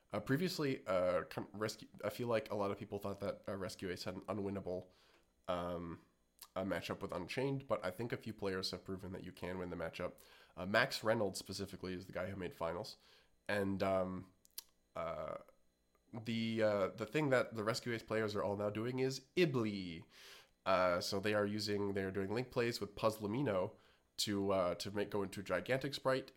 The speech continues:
give you an Ibly, and then they will make Beat Cop to make the Ibly indestructible.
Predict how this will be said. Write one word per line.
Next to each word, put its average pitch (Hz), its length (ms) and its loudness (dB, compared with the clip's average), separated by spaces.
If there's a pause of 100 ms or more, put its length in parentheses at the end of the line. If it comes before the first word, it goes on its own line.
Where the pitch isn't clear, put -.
give 110 160 -4
you 98 120 0
an 95 60 -4
Ibly, 120 480 -2
and 107 100 -2
then 110 80 0
they 110 100 2
will 104 120 0
make 98 240 -2 (180)
Beat - 240 -6
Cop - 320 -6 (380)
to 95 220 -4
make 95 200 -4
the - 80 -6
Ibly 127 400 -2
indestructible. 131 760 -2